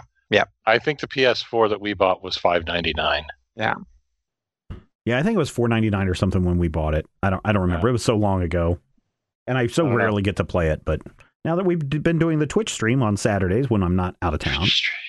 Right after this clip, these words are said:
Speaker 3: Yeah, twitch dot T V slash major spoilers. Hey, look, they opened up a new kind of affiliate. What is some kind of new <gasps> affiliate thing where even at my level, where I'm not part, you know, I'm not a partner status, Major Spoilers is not a partner status,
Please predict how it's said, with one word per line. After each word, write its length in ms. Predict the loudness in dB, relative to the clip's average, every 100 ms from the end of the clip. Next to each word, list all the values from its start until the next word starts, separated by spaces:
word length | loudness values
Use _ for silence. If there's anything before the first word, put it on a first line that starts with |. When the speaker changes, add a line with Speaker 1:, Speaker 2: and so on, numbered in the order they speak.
| -14 -14 -18 _ -2
Speaker 3:
Yeah, 120 | 0
twitch 320 | 0 -2 2
dot 180 | 0 2
T 160 | 2
V 140 | 2 0
slash 360 | 0 0 2
major 220 | 0 0 0
spoilers. 560 | 0 0 2 2 0
Hey, 180 | 0 0
look, 220 | 2 2
they 140 | 0 2
opened 260 | 2 2 0
up 100 | 2
a 40 |
new 300 | 2 2 0
kind 200 | 0 0
of 100 | 0
affiliate. 800 | -2 0 0 2 2 0 -4 -12 -16 _ _ _ _
What 80 | -2
is 80 | 0
some 120 | 0
kind 140 | 0
of 60 | 0
new 160 | 2 0
<gasps> 20 |
affiliate 400 | 0 0 0 0
thing 180 | -2 0
where 240 | 2 0 0
even 220 | 0 0
at 80 | 0
my 140 | 0
level, 360 | 2 0 0 -2
where 160 | 0 2
I'm 180 | 2 2
not 260 | 0 -2
part, 220 | 0 0
you 60 | 2
know, 120 | 2
I'm 120 | 2
not 140 | 2 0
a 40 |
partner 380 | 0 0 2 0
status, 380 | 0 2 2 0
Major 200 | 0 0
Spoilers 340 | 0 0 2 2
is 80 |
not 140 | 2 0
a 20 |
partner 280 | 0 0 0
status, 400 | 0 0 0 -2